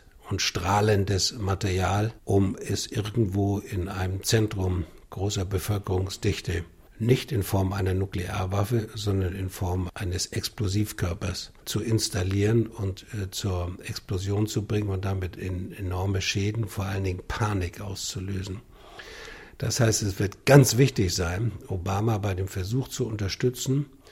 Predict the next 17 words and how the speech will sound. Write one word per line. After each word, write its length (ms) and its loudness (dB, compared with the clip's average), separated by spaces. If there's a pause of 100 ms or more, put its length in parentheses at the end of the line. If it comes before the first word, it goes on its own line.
(260)
im 320 2
ersten 460 4
Schritt 480 2 (320)
überhaupt 720 6 (180)
weltweit 760 4 (100)
zu 260 0
registrieren, 920 0
zuverlässig 600 0
zu 120 -2
registrieren. 680 -2 (300)
Wer 240 6
verfügt 560 2
über 340 2 (140)
spaltbares 640 0
Material? 580 2 (520)
Wie 260 8
viel 500 6